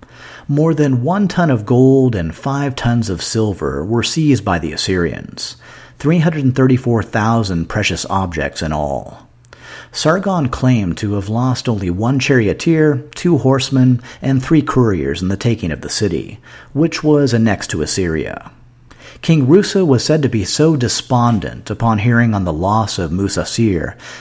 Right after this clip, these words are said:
that he took his own life with his own sword. His victory complete, Sargon led his armies back to Assyria.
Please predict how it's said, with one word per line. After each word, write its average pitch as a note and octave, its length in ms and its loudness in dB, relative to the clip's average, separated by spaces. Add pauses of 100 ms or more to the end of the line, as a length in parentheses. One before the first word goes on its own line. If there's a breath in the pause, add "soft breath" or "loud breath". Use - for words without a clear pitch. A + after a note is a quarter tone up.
(120)
that B2 120 2
he A#2+ 100 2
took D3+ 260 0
his G#2+ 120 0
own A2+ 180 2
life G2 440 -2
with F2+ 100 -2
his E2 140 -2
own D2+ 200 -2
sword. D2 560 -4 (760 loud breath)
His B2+ 200 2
victory E3 440 2
complete, C3+ 540 0 (360 loud breath)
Sargon C#3+ 460 4
led A#2 140 2
his G#2+ 160 0
armies G2+ 340 0
back E2+ 360 -2
to D#2 120 -6
Assyria. C2+ 680 -6